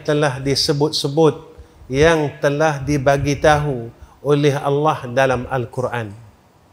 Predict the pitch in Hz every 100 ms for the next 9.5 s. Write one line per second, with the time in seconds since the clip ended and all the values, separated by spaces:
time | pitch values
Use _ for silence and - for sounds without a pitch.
0 | - _ _ _ _ - - 135 139 127
1 | 120 - 147 147 123 127 - _ _ -
2 | _ 135 131 147 139 165 185 175 147 -
3 | 143 - 147 135 147 165 170 175 175 165
4 | 139 139 143 139 - 143 135 156 139 143
5 | 139 135 135 139 143 139 - 131 110 117
6 | - _ _ - 127 131 135 135 123 110
7 | 113 120 139 _ _ _ _ _ _ -
8 | - 113 120 117 131 139 147 147 143 147
9 | 143 131 131 127